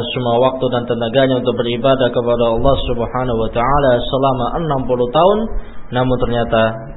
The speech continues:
kehidupannya ditutup dengan kekufuran kepada Allah Subhanahu wa taala, wal iyadu billah. Sekarang kita ba-, masuk pada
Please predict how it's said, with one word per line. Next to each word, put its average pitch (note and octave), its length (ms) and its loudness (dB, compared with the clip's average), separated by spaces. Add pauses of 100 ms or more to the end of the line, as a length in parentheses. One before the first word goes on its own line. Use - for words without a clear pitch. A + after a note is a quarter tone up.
kehidupannya B2 560 0
ditutup C#3+ 420 -2 (220)
dengan A#2 240 -2
kekufuran A#2 580 2 (140)
kepada A#2 400 0
Allah A2+ 240 -2
Subhanahu A2 720 -6
wa G2+ 80 -6
taala, C#3+ 380 2 (500)
wal B2 160 2 (160)
iyadu A#2+ 320 2
billah. - 300 -8 (1300)
Sekarang F#3 320 4
kita F3+ 160 4
ba-, D#3 320 4
masuk D#3+ 320 4
pada D#3+ 560 6